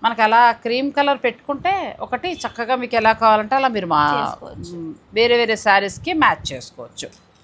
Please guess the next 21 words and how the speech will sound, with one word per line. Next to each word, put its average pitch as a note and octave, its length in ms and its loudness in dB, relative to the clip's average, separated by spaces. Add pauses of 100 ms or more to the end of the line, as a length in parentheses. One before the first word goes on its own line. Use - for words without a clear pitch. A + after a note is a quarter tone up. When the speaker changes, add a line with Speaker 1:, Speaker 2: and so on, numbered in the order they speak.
Speaker 1:
ఇవాళ D#3+ 280 -4
రాంగ్ D3+ 400 -4
పెట్టారు, B2 360 -16
ఇలా F#3+ 160 2
పెట్టుకుంటే A3 420 -8
మేము A#3+ 140 -8
ఫాస్ట్ F3+ 320 2
చూపించేస్తాం. C3 680 -12 (1900)
నెక్స్ట్ - 320 -8
మంచి G3 360 -6
మెరూన్, D3 400 -6 (1700)
సేమ్ B3 300 0
ఆ A3+ 60 6
డిజైన్లో G#3+ 480 -2
మీకు D#4 180 -4
మంచి F#3 340 -2
మెరూన్. A2+ 300 -16 (1600)
నెక్స్ట్ - 360 -8
మంచి F#3+ 520 -4
రెడ్, C3+ 340 -6 (2250)
బ్లూ, D#3 380 -8